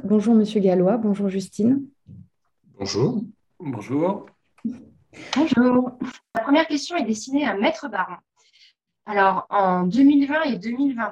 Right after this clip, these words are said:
Speaker 4: et un, euh, comme vous le savez, ce n'étaient pas des années ordinaires,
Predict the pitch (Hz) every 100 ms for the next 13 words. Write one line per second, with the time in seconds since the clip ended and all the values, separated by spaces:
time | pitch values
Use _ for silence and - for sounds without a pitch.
0 | - 208 226 269 294 285 190 180 175 247
1 | 240 247 226 214 226 277 - 202 180 175
2 | 175 220 208 190 185 - 214 190 180 190
3 | 202 294 208